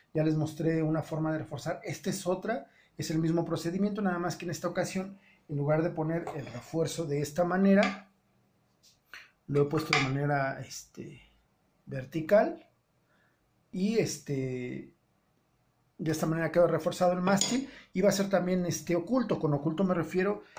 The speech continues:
a que lleva el refuerzo, que nos va a ayudar a evitar la, la, la torsión. Pero por el lado del, del reverso del,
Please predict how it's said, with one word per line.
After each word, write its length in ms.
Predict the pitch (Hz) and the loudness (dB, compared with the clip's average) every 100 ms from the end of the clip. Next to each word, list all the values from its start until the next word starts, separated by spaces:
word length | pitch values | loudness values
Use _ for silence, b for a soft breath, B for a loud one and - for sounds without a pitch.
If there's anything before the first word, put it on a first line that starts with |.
| B B | B B
a 240 | 156 190 | 0 2
que 280 | 196 214 277 | 2 2 2
lleva 240 | 139 143 147 | 2 2 2
el 80 | |
refuerzo, 720 | 160 160 202 220 - 269 226 - | 0 2 4 4 4 -4 -4 0
que 200 | 135 135 | 2 2
nos 160 | 139 | 2
va 80 | 139 | 2
a 20 | |
ayudar 260 | 160 160 170 | 2 2 2
a 20 | |
evitar 280 | 151 151 160 | 0 -2 -4
la, 100 | 156 | -4
la, 560 | 156 139 131 123 123 - b b b | -4 -6 -6 -6 -10 -14 b b b
la 140 | 156 139 | -2 2
torsión. 460 | 160 - 185 233 - - - - | 4 4 2 0 -4 -12 -14 -2
Pero 240 | 220 233 - | 4 6 6
por 120 | 185 | 4
el 140 | 165 | 4
lado 300 | 175 180 180 | 6 6 4
del, 340 | 151 143 139 135 | 2 0 -2 -4
del 380 | 135 131 131 127 | -4 -2 -6 -4
reverso 440 | 139 165 160 170 | 2 2 2 -2
del, 360 | 139 135 120 | 0 -2 -4